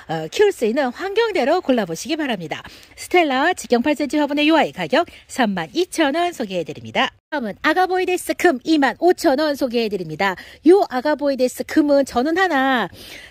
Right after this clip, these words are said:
진작에 사가지고 키우고 있어요. 그런데 너무 예뻐졌어요. 똘똘해지고.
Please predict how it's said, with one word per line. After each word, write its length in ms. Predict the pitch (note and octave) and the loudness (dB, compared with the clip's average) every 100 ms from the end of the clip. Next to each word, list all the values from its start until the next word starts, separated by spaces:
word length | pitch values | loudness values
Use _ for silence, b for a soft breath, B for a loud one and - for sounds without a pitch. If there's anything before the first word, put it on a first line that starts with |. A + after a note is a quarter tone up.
| B | B
진작에 400 | - D4+ E4+ D4 | 4 6 6 2
사가지고 560 | F#4 F#4+ F#4 C#4 A#3+ B3+ | 0 2 2 0 -4 0
키우고 320 | G4+ G#4 F4 | 4 4 2
있어요. 480 | A#3 - G#3+ F#3+ F#3 | -2 -4 -4 -4 0
그런데 380 | B3 A3 D#4 C#4+ | 0 2 0 -2
너무 440 | G3+ A#3+ D4 G4 A#4+ | 0 2 4 2 0
예뻐졌어요. 880 | A3+ - F4+ E4+ E4 C4 A3+ G3+ G#3+ | 0 2 2 2 0 2 2 2 0
똘똘해지고. 1120 | F#4+ A4 A#4 G#4 D4+ A#3+ G3 F#3+ F#3 F3 F3 | 2 4 4 2 2 -2 -4 0 0 0 -6